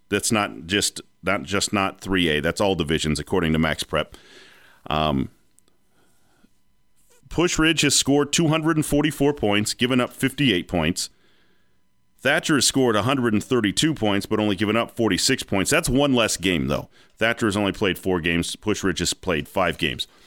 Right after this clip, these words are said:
Push Ridge has beat American Leadership West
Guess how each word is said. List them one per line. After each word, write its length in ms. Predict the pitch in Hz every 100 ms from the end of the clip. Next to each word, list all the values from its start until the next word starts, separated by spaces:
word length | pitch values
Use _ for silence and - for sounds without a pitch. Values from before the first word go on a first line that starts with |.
| - - -
Push 240 | - 190 208
Ridge 160 | 190
has 100 | 147
beat 220 | 123 143 139
American 480 | 117 147 170 175
Leadership 440 | 151 151 143 151 -
West 520 | 104 107 135 - -